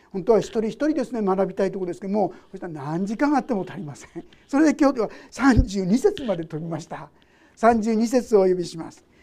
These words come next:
「これ以上何を言いましょうか。」もうなんか一括りにまとめられてしまいました。もしギデオン、バラク、サムソン、エフタ、またダビデ、サムエル、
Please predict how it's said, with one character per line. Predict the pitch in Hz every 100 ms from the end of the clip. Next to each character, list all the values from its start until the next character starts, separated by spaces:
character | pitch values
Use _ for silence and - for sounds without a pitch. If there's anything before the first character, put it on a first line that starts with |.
| _
「こ | - 202
れ | 233 247
以 |
上 | 196 240 220 202 - 196
何 | 165 214 262 392
を | 427
言 | 320
い | 247
ま | 220
し | 202
ょ |
う | 165
か。」 | - _ _ _ _ -
も | 156
う |
な | 165
ん |
か | 165
一 | - 247
括 | 277 269 -
り | 247
に | 190 165 - _
ま | 196 160
と | 202
め | 196
ら | 190
れ |
て | 190
し | -
ま | 180
い | 170
ま |
し | -
た。 | - - _ _ _ - - -
も | 226 320
し | 302 269
ギ | 170 202
デ | 311 262 247
オ | 226 220
ン、 | 196 185 160
バ | 214
ラ | 262 233
ク、 | 226 208
サ | 170 - 233
ム | 311
ソ | - 214
ン、 | 160 - _ _
エ | 254 240
フ | - -
タ、 | 185 180
ま | 226
た | 285 285
ダ | 156 147 220
ビ | 285 262
デ、 | 208 170
サ | - 190
ム | 320 330
エ | 233
ル、 | 175